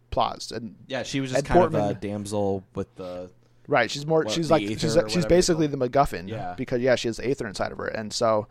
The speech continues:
Speaker 1: um, once Patty Jenkins left, Portman was obviously upset, and so I think whether or not, I don't think she necessarily
Speaker 2: That's
Speaker 1: phoned
Speaker 2: why
Speaker 1: in
Speaker 2: she
Speaker 1: a performance, but, like, she probably just like, "Eh, whatever, I'm
Speaker 2: No,
Speaker 1: on
Speaker 2: I mean,
Speaker 1: my way
Speaker 2: she's
Speaker 1: out."
Speaker 2: fine in the movie.
Speaker 1: <laughs>
Speaker 2: It's just, like, I don't like the way they make her character all googly-eyed all the time.
Speaker 1: Yeah.
Speaker 2: Just, like,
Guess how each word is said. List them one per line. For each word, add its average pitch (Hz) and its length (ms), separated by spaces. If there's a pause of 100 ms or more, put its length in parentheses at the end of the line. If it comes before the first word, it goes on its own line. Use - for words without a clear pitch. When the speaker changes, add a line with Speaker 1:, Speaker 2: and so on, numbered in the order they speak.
(260)
Speaker 1:
um, 101 460
once 139 320
Patty 131 260
Jenkins 131 420
left, 107 380 (200)
Portman 120 320
was 110 220
obviously 120 360
upset, 120 500 (300)
and 110 240
so 107 80
I 110 60
think - 320 (180)
whether 165 240
or - 20
not, 147 160
I 143 80
don't 160 140
think 160 100
she 151 140
necessarily 135 340
Speaker 2:
That's 104 100
Speaker 1:
phoned 160 320
Speaker 2:
why 160 60
Speaker 1:
in 170 60
Speaker 2:
she 185 40
Speaker 1:
a 180 40
performance, 196 500
but, 123 320 (300)
like, 113 320 (180)
she - 160
probably 135 300
just 135 160
like, 123 240
"Eh, 107 100
whatever, 107 320
I'm 117 60
Speaker 2:
No, 135 80
Speaker 1:
on 143 60
Speaker 2:
I - 20
mean, 147 120
Speaker 1:
my 123 60
way 120 60
Speaker 2:
she's 113 60
Speaker 1:
out." 113 100
Speaker 2:
fine 143 220
in 127 40
the 104 80
movie. 113 300
Speaker 1:
<laughs> - 20
Speaker 2:
It's 123 100
just, 127 160
like, 113 240
I 110 80
don't 117 140
like 104 320 (260)
the 110 80
way 110 140
they 110 140
make 107 160
her 98 120
character 101 460
all 90 120
googly-eyed 92 680
all 90 140
the - 80
time. 139 100
Speaker 1:
Yeah. 104 160
Speaker 2:
Just, 120 140
like, 120 160